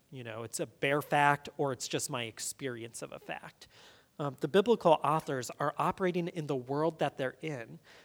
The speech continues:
so they're going to tailor their language to fit those philosophical categories. So I said I'd return to your, your example.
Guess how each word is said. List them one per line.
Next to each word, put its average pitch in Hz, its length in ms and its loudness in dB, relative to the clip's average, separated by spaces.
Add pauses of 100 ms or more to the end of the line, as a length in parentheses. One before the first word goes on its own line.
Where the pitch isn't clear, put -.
so 175 220 2
they're 156 160 6
going 196 260 0
to 170 220 -4
tailor 180 500 -2
their 156 220 0
language 139 640 -4 (100)
to 123 320 -4 (800)
fit - 340 0
those 160 340 4
philosophical 131 800 -4
categories. - 840 -10 (380)
So 160 180 8
I 151 80 10
said 160 180 4
I'd 147 160 6
return 143 400 -2
to - 140 -8
your, 131 300 -2 (100)
your 131 180 -4
example. 117 580 -10